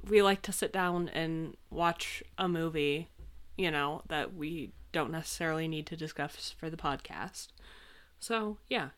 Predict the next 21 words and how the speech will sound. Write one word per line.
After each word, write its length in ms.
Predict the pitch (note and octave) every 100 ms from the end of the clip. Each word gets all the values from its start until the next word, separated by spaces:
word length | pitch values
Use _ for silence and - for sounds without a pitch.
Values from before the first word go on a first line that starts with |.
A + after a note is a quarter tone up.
| -
you 140 | A3+ D#4+
guys 200 | A#3+ -
don't 180 | C#3+ C#3+
know 180 | C3+
us. 260 | D3+ G3+ -
You 100 | C4+
don't 120 | B3+ D#3+
know 100 | D#3
our 120 | B2+
lives. 580 | B2 C3+ E3+ - - - - -
Get 140 | B3
outta 180 | E3 C#3
here. 280 | - - - - - - - - - - -
Just 200 | A3+ -
kidding. 360 | D3+ C#3+ D#3 -
Don't 180 | E3
go. 240 | D#3 B2 - - - -
Please 240 | - -
come 160 | - -
back. 340 | - - - - - - - -
<laughs> 80 | -